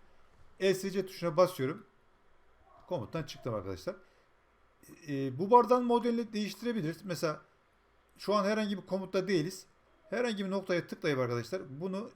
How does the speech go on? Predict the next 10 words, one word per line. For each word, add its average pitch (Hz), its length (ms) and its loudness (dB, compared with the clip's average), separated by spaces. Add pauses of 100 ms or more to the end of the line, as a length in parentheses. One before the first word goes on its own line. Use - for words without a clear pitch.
ileri 196 280 -6
geri 185 200 -2
alabiliriz. 120 460 -4 (640)
Yani 127 160 -8
bardağın 143 320 0
şeklini 131 400 -8
beğenmediyseniz 127 720 -6
istediğiniz 117 380 -12
gibi 120 180 -12
düzeltebilirsiniz. 98 720 -10